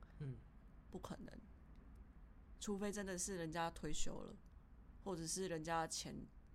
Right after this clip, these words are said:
Speaker 2: 人家的背景很，这很现实的。
Speaker 1: 嗯。
Speaker 2: 对。那你今天说是因为一个，一个缺钱的状态下，所以你的协-，协会没有办法去请人照顾，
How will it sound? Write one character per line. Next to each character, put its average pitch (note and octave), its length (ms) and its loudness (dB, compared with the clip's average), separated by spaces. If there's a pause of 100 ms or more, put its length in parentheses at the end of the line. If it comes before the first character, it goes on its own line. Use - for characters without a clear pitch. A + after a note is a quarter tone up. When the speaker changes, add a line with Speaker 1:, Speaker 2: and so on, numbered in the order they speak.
(160)
Speaker 2:
人 E3+ 140 2
家 F3+ 160 6
的 E3+ 80 2
背 F3 180 4
景 C#3+ 240 -4
很， F3+ 100 -6 (960)
这 C4+ 100 8
很 D3 120 6
现 - 280 2
实 - 300 0
的。 - 100 -8 (480)
Speaker 1:
嗯。 D#3+ 300 2
Speaker 2:
对。 - 200 -8 (480)
那 C4 280 8 (280)
你 A3 100 4
今 C#4+ 160 2
天 D#4+ 160 4
说 D4+ 160 4
是 D4+ 220 4
因 C4+ 160 2
为 C4 280 8 (1800)
一 D4 80 4
个， A#3 340 6 (520)
一 D4 100 -2
个 B3 80 10
缺 A3+ 220 6
钱 F#3 200 6
的 F3 100 6
状 E3+ 280 6
态 E3+ 260 6
下， A2+ 320 2 (320)
所 - 180 8
以 B3 100 10
你 A3 120 4
的 E3+ 140 0
协-， - 280 2 (160)
协 F3+ 240 2
会 A#3 140 2
没 G3 120 2
有 F3 100 6
办 F3+ 200 4
法 D3 120 -2
去 E3 140 -2
请 C#3+ 320 2
人 D3 180 -2
照 D3+ 220 4
顾， - 280 -4